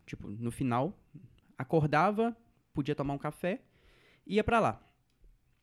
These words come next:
Oito horas começava, a gente passava por exercício de meditação até sete horas da noite, mais ou menos, sem comer nada.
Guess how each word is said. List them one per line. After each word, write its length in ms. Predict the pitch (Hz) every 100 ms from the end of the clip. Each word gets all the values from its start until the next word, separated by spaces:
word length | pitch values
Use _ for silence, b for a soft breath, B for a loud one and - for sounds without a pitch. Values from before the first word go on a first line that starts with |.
| _ _ -
Oito 260 | 170 180
horas 220 | 160 160
começava, 600 | - 165 175 175 175 180 - _ _ -
a 80 | 160
gente 160 | 156 160
passava 380 | 160 - 165
por 260 | 170 175 160
exercício 500 | - 147 151 - 165
de 60 | 156
meditação 680 | 151 143 143 131 - 156 156 b b b b b b _ -
até 720 | - - _ 180 185 208 - _ _ _
sete 520 | - - 165 165 165
horas 180 | 143 135
da 80 | 131
noite, 220 | 127 127
mais 140 | 135 123
ou 60 |
menos, 360 | 120 131 170 - _ _ _ _
sem 180 | - 170
comer 220 | 175 156
nada. 320 | 151 139 170